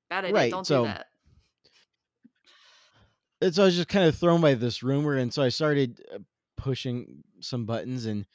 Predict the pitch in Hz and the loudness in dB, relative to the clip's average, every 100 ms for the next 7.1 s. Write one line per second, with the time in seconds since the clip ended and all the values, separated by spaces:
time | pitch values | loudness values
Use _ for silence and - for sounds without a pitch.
0 | _ _ 110 120 - 113 131 127 135 170 | _ _ -8 -8 -8 -6 -4 -2 -2 -2
1 | 143 147 131 - 107 - - 190 95 - | -2 0 -2 -2 -8 -8 -4 -4 -4 -10
2 | 110 127 - 98 92 - 156 107 98 - | -6 -6 -8 -12 -12 -8 -6 -6 -8 -12
3 | - _ _ _ _ 120 117 110 - - | -16 _ _ _ _ -8 -6 -6 -10 -10
4 | 135 135 156 196 208 160 165 180 147 143 | -6 -4 -2 2 4 4 2 -2 -2 -2
5 | 185 - 143 120 113 143 208 160 139 120 | -2 0 -2 -2 -2 0 0 0 -2 -2
6 | 131 - 117 107 85 123 147 113 101 76 | -4 -4 -6 -6 -8 -6 -4 -4 -8 -8
7 | 78 | -14